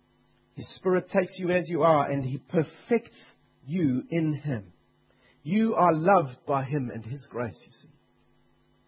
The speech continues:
And then fourthly,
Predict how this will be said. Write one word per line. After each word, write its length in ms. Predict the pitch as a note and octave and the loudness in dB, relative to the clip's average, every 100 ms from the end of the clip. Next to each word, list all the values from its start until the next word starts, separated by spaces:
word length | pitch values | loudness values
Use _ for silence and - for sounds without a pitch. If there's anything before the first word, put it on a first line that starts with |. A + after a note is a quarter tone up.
| _ _ _ _ _ _ _ _ _ _ _ _ _ _ | _ _ _ _ _ _ _ _ _ _ _ _ _ _
And 100 | A3+ | 4
then 220 | B3+ A3 | 6 6
fourthly, 640 | C#4 D4 - G#3+ G#3+ G#3+ | 4 4 4 4 6 2